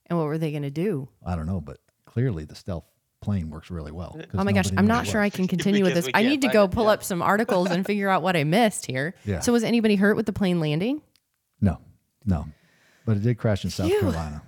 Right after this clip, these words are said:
Speaker 1: Well, I'm glad I didn't have that stress last night, actually.
Speaker 2: Yeah, I didn't watch any games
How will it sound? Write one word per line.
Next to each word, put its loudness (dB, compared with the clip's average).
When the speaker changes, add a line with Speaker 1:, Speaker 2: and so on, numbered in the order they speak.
Speaker 1:
Well, 0
I'm 0
glad 0
I 0
didn't -2
have 0
that 0
stress -2
last -6
night, -6
actually. -6
Speaker 2:
Yeah, 2
I -2
didn't 2
watch 2
any 2
games 0